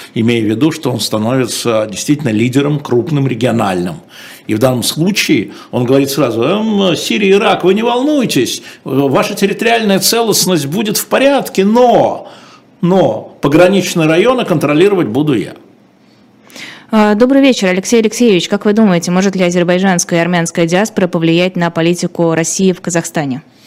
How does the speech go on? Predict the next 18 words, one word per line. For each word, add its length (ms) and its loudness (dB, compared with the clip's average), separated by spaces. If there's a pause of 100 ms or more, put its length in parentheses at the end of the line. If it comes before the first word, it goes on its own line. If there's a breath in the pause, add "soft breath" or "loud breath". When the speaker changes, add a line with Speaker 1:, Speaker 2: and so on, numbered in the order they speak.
(280 loud breath)
Speaker 2:
Ой, 140 4
в 60 -6
Ка-, 180 -2
простите, 420 -4
в 40 -16
Карабахе. 440 -4 (280)
Speaker 1:
М, 180 -10
я 160 2
думаю, 300 -2
нет. 260 -4 (560 loud breath)
Но 400 -6
я 160 0
думаю, 420 -4
что, 760 -6 (340 loud breath)
а, 340 -2
нынешнее 540 -4
руководство 800 -4
России, 680 -4